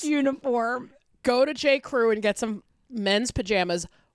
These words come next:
Speaker 2: with a giant robe on top.
Speaker 1: Okay.
Speaker 2: And in the morning we wake up and we have hard-boiled eggs that we cr-, that are sitting in those egg cups, and we crack them.
Speaker 1: Gross.
Speaker 2: And then we go about our day. That's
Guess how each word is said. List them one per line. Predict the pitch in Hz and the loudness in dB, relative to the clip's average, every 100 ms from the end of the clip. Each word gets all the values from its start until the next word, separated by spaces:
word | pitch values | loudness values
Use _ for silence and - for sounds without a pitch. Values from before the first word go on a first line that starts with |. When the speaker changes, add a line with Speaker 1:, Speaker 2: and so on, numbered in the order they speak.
| _ 214 | _ 0
Speaker 2:
with | 220 381 - 254 | 2 2 0 -6
a | 226 | -4
giant | 226 220 214 190 | -2 0 0 -2
robe | 180 160 147 | -2 -2 -4
on | 151 156 | -6 -8
top. | 139 123 - | -8 -8 -4
Speaker 1:
Okay. | 196 202 - 196 | -2 -2 -2 -2
Speaker 2:
And | 220 220 | 0 0
in | 226 | 0
the | 220 | 0
morning | 226 254 233 | 2 2 0
we | 214 208 | 0 0
wake | 202 196 | 0 0
up | 202 | 0
and | 190 185 | 0 -2
we | 185 | -2
have | 180 175 165 160 - | 0 2 2 -2 -10
hard-boiled | - 190 190 196 175 202 | -2 0 0 0 0 0
eggs | 180 180 | -2 -2
that | - 147 | -6 -6
we | 175 | -10
cr-, | - - - 196 | -12 -18 -16 -8
that | 185 | -4
are | 175 | -2
sitting | - 196 190 | -2 -4 -4
in | |
those | 170 - | -4 -6
egg | 175 175 | -6 -6
cups, | - 180 - 180 | -4 -6 -6 -12
and | |
we | 143 | -14
crack | - - 196 190 - | -14 -2 0 0 -6
them. | 123 123 151 | -14 -14 -18
Speaker 1:
Gross. | 185 165 165 175 - _ _ _ - | -18 -16 -16 -16 -20 _ _ _ -4
Speaker 2:
And | 196 | 0
then | 196 | 2
we | 190 175 175 - _ _ _ _ _ 233 220 - - 196 | 2 0 -2 -10 _ _ _ _ _ -20 -20 -20 -18 -2
go | 185 175 | 2 2
about | 165 165 | 2 0
our | 160 151 | 0 -4
day. | 151 147 135 147 | -6 -8 -10 0
That's | 226 339 - | 2 2 -2